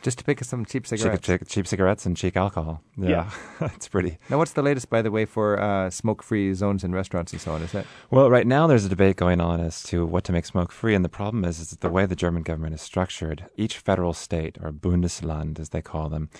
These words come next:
Speaker 2: has the right to make its own decisions. And so although the federal government can say, "This is what we want, we want smoke-free," it's really up to each state to promote it. And so that's still in the process right now.
Speaker 1: Okay.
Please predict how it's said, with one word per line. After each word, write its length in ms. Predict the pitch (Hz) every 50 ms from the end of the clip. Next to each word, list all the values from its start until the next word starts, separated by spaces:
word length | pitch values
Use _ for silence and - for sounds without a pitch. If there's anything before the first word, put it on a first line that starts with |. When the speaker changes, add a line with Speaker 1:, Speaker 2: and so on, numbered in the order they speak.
| - - _ _ _ _
Speaker 2:
has 340 | - - 101 104 107 95
the 80 | 95 90
right 200 | 85 85 82 80
to 100 | - 85
make 160 | 80 80 -
its 140 | 80 - 80
own 100 | 80 80
decisions. 540 | 78 76 - 76 73 78 - - - - -
And 160 | - 82 78
so 100 | - 85
although 260 | 80 80 82 85 87 85
the 80 | 82
federal 260 | - 85 82 82 80
government 320 | 80 - 82 82 80 82 -
can 120 | 87 80
say, 300 | 76 - 82 80 80 78 85
"This 160 | - 117 110 107
is 120 | 98 92
what 120 | 92 85
we 100 | 90 90
want, 240 | 82 85 85 - -
we 80 | 87 85
want 200 | 85 85 85 -
smoke-free," 580 | - 117 110 101 - - - 87 82 82 80 - - - - - _ _ _
it's 160 | - 90 - 92
really 200 | 90 90 87 82
up 140 | 80 82 -
to 140 | - - 90
each 160 | 85 - -
state 300 | - - 82 80 78 -
to 60 | -
promote 360 | - 78 78 78 82 82 82
it. 160 | - - - - -
And 200 | 87 80 76 -
so 120 | - 85
that's 220 | 76 85 - -
still 380 | - - - - 92 90 90 87
in 200 | - 90 82 82
the 60 | 82 -
process 540 | - - 80 78 78 - - 80 80 -
right 120 | 80 78 82
now. 220 | 80 78 78 80
Speaker 1:
Okay. 320 | 80 - 80 80 78 76